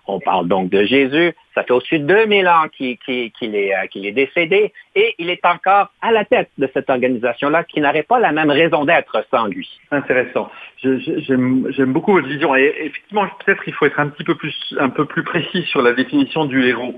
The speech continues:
Speaker 2: Le héros qui veut être un héros et qui agit parce qu'il a envie d'être reconnu comme un héros. Et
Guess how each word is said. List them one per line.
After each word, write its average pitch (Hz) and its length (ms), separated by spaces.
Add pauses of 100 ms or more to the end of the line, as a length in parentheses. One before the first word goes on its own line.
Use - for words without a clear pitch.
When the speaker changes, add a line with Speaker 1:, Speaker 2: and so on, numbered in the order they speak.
(120)
Speaker 2:
Le 151 160
héros 185 300
qui 156 140
veut 202 240
être - 180
un 127 120
héros 117 420
et 143 100 (100)
qui 143 120
agit 160 280
parce 147 220
qu'il 135 160
a 143 60
envie 151 180
d'être 131 260
reconnu 165 420
comme 127 200
un 117 80
héros. 104 320
Et 101 60